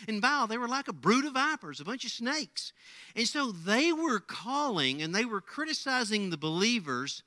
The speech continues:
and referring to them as evildoers. In other words, they were cooking up evil, that they were accusing them of all manner of things like disloyalty to the emperor or disloyalty to the, to the leadership of that area,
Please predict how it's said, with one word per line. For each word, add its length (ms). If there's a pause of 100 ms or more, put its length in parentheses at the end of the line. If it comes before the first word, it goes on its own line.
(340)
and 160
referring 500
to 100
them 240
as 240
evildoers. 760
In 80
other 160
words, 220
they 140
were 160
cooking 400
up 180
evil, 520 (460)
that 240
they 180
were 220
accusing 640
them 180
of 160
all 280
manner 360
of 80
things 300
like 320
disloyalty 1000
to 140
the 200
emperor 540
or 60
disloyalty 640
to 160
the, 160 (560)
to 100
the 100
leadership 720
of 120
that 220
area, 540